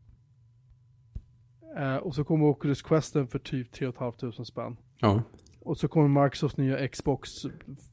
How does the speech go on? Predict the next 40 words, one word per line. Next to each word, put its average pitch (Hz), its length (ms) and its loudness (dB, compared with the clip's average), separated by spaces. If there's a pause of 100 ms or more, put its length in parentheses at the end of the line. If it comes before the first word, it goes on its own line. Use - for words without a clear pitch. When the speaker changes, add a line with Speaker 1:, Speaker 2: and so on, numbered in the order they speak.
(100)
Speaker 1:
fyrtio, 143 220 -6
fyrtiosju 139 460 6
elva 131 240 6
eller 127 100 4
vad 123 100 2
den 110 140 2
heter 120 260 0
och 135 160 -4
kommer 123 180 2
att 113 60 -2
kosta 127 260 -6
typ 120 140 -6
så - 80 -6
här 107 60 -8
sex - 380 -6
tusen 120 340 0
spänn 120 320 -4
eller 107 80 -8
någonting. 107 380 -10 (800)
Speaker 2:
Ja, 143 200 10
fast 175 140 4
de 160 100 8
har 175 80 10
ju 208 40 10
också - 160 6
en 202 60 8
intro. 127 540 8 (960)
Speaker 1:
Har 180 100 2
de? - 160 -2 (120)
Speaker 2:
Ja. 160 140 10
Speaker 1:
Ja, 202 60 12
men 190 140 10
den, 190 220 6 (640)
ja, 170 300 12
men 151 160 12
den 139 180 12
var 139 100 10
klenare, 180 760 4
va? 107 160 -8 (280)
Speaker 2:
Ja. 135 280 8